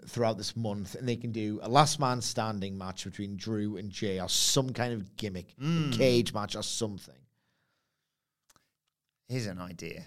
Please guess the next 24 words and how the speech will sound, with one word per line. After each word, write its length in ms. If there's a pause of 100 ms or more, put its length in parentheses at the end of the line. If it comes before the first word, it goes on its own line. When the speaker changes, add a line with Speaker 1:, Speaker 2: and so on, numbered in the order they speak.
Speaker 2:
Seth 360
wins. 300
I 60
don't 140
know 80
how. 300 (680)
Uh, 520 (100)
just 200
a, 60 (180)
yeah, 260 (120)
just 220
a 20
fluky. 680 (720)
Uh, 540
he 120
misses 360
a 40
big 180
splash 500
and 80
just 160
goes, 100
"Oh, 200
oh, 140